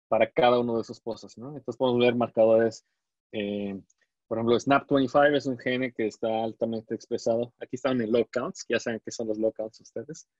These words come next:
Este, está en low counts, este, la expresión de snap twenty-five, que es un gen que se expresa sobre todo en neuronas.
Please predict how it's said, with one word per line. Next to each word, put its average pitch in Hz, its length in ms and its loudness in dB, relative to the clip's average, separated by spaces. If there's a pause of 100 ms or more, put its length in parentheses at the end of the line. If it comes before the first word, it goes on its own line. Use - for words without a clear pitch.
(500)
Este, 107 540 -8 (840)
está 120 240 -4
en 117 80 2
low 120 100 4
counts, 123 320 -2
este, 113 320 -4
la 110 60 0
expresión 117 400 -6
de 117 140 0
snap 120 240 -4
twenty-five, 135 480 2
que 110 120 0
es 110 180 -4
un 113 360 -12 (160)
gen 120 260 0
que 110 160 -6
se 110 140 -8
expresa - 340 -6
sobre 110 220 -6
todo 113 240 2
en 120 80 -2
neuronas. 139 520 2